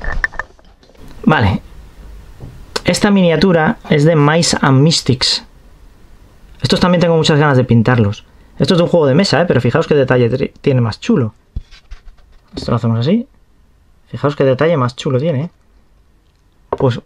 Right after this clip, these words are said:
para que veáis el tamaño, más o menos, eh, pues también encaja.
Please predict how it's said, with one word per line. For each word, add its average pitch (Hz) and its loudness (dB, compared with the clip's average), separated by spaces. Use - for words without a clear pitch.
para 120 -2
que 117 -4
veáis 147 0
el 165 0
tamaño, 165 0
más 151 -6
o 135 -4
menos, 180 -4
eh, 113 -2
pues 120 -8
también 117 -2
encaja. 147 -2